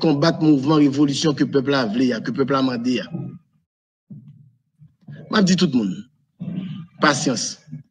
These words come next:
Lè nou te vin la, nou te di, n ap fè revolisyon pou pèp la, e pou pèp la sèlman. Mwen konprann ke gen moun ki dezespere, ki ta renmen ke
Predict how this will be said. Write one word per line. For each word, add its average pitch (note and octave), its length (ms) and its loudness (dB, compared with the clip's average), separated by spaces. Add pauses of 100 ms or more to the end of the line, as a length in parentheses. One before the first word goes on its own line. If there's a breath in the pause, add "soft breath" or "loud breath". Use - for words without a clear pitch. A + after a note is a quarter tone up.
(420)
Lè D#3+ 140 4
nou F#3+ 100 6
te F#3+ 120 8
vin F3 160 4
la, D#3+ 280 4
nou D3+ 140 2
te D#3+ 100 8
di, C#3+ 300 -2 (180)
n C3+ 80 -4
ap C3 120 -4
fè D3 120 2
revolisyon C3 560 0 (480)
pou - 160 0
pèp A2 220 2
la, F#2+ 100 -8 (240)
e C#3+ 80 0
pou D3+ 140 0
pèp C#3+ 100 0
la C3+ 80 0
sèlman. A2+ 460 -4 (880 loud breath)
Mwen G#3 120 6
konprann G#3 320 6
ke F3+ 140 6
gen E3+ 160 6
moun F3 240 4
ki E3 80 0
dezespere, D3 560 4
ki C3 80 -2
ta D3 160 4
renmen C#3+ 220 2
ke C3+ 100 -4